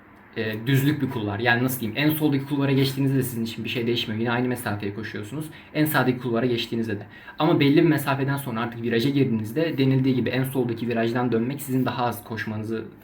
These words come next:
e, sağlar. Bu yüzden, e, başlar başlamaz aslında şey yapmayın. Soldaki kulvara geçmeyin. Dümdüz koşun. Viraja doğru geldiğinizde zaten sağınızda solunuzda genelde kimse olmayacak.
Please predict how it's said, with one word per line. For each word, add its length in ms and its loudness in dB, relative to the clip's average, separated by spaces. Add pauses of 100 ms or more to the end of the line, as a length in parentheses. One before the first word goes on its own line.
e, 200 -12
sağlar. 440 -6 (600)
Bu 60 2
yüzden, 340 4 (680)
e, 300 -2
başlar 380 2
başlamaz 420 2
aslında 260 -4
şey 180 0
yapmayın. 300 0
Soldaki 420 -4
kulvara 280 0
geçmeyin. 400 0 (140)
Dümdüz 240 2
koşun. 360 -4 (400)
Viraja 320 8
doğru 180 8
geldiğinizde 440 6
zaten 300 2
sağınızda 400 -2
solunuzda 340 2
genelde 320 0
kimse 260 -6
olmayacak. 420 0